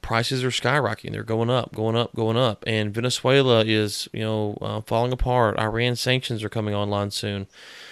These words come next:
You have all these things, and demand's going up. And so you have all these things, and people are sitting back going, "Wow, how high, how high could prices go?" And so opec stepping in and saying they're, they're gonna put another seven hundred thousand barrels on the market.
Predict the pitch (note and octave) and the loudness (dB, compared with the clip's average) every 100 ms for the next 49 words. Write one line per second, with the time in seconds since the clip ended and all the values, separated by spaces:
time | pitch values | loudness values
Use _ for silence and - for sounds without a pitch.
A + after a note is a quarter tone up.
0 | - A#2+ B2+ B2+ E3 D#3 - C3 F3 A#2+ | -4 4 6 6 4 2 4 4 6 4
1 | B2 B2 A2+ A2+ C#3+ D3 D#3+ D#3+ G3+ - | 2 0 0 2 2 4 2 4 2 2
2 | - A#2+ C3 B2 A#2 C#3+ C#3 - - E3 | -2 0 0 0 2 2 0 -2 -2 -2
3 | A#2 A2+ C#3+ - B2 C3+ - A#2+ A2+ - | -4 -2 -2 -2 -2 -4 -4 -6 -8 -6
4 | A#2+ D3 - G#2+ G#2 C3+ B2+ G2 D3 C#3 | -2 -2 -2 -4 -2 -2 -2 -4 -4 -2
5 | - - - - - - D3+ C#3 C#3+ C3+ | -4 -6 -8 -12 -20 0 2 4 2 2
6 | - D#3+ - B2 A#2 A#2 G#2+ G#2+ E3 E3 | 0 -2 -2 -4 -2 -4 -4 2 4 4
7 | G#2+ C3 - - - - - - B2 A#2 | 2 -2 -12 -20 -20 -20 -20 4 4 6
8 | - C#3 C3+ B2+ - A#2+ B2 A#2 A2 A2 | 4 4 6 2 2 2 2 2 2 2
9 | A2 A#2 A2+ G#2+ A2 A2+ G#2+ B2 A2+ G#2+ | 0 0 0 0 -2 -2 0 0 0 -2
10 | - B2 B2 A#2 A2+ A2+ A2 G#2+ G#2+ G#2+ | 0 0 0 -4 -4 -2 -4 -4 -2 -2
11 | G2 - A2 G#2+ G2+ G2+ G2+ G#2 - - | -2 -6 -2 -2 -2 -2 -2 -2 -4 -8